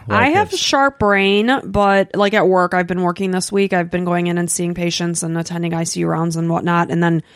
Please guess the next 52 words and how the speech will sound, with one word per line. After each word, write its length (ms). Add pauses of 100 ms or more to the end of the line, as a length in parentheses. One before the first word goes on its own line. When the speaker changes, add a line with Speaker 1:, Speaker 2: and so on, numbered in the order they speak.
(140)
Speaker 1:
coming 240
home 320
to 80
do 120
my 120
charting. 540 (280)
But 120
I've, 280
I've 180
been 220
very 280
sharp 380
at 140
work. 480 (420)
I'm 260
just, 280
I'm 200
tired. 800
Speaker 2:
Well, 100
once 180
I 60
get 220
doing 220
something, 300
I'm 100
good. 340 (240)
But 140
it's, 140
like, 140
Speaker 1:
Yeah. 80
Speaker 2:
just 180
the 60
matter 240
of 100
getting 240
to 60
that 180
point. 180
And 80
I'm 120
with 180
you. 80
Like, 220
when 100
I 60
was 120
on 300
talking 280
to 40
my 120
clients 360
today, 280